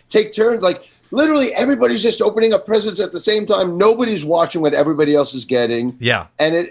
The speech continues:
Speaker 1: and it's complete chaos. And you spend all this time shopping for the perfect gift, and you want it to, and it just goes by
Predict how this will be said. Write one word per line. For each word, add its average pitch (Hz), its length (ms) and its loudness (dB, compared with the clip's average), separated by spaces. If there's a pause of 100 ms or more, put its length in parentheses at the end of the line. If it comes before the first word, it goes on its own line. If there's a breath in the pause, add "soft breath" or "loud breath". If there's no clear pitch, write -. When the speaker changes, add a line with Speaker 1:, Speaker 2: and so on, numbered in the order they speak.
Speaker 1:
and 170 160 2
it's 170 140 -2
complete 214 380 -2
chaos. 233 260 -2
And 208 160 -2
you 226 80 -2
spend 233 360 0
all 214 140 2
this 196 160 0
time 170 280 0
shopping 160 500 -4
for 156 80 -10
the 135 100 -6
perfect 170 440 -4
gift, 170 280 0
and 135 100 -2
you 143 80 0
want 151 380 -2 (180)
it 160 160 -2
to, - 60 -10 (340)
and 190 120 2
it 196 100 -4
just 220 200 -2
goes 190 220 2
by 165 480 0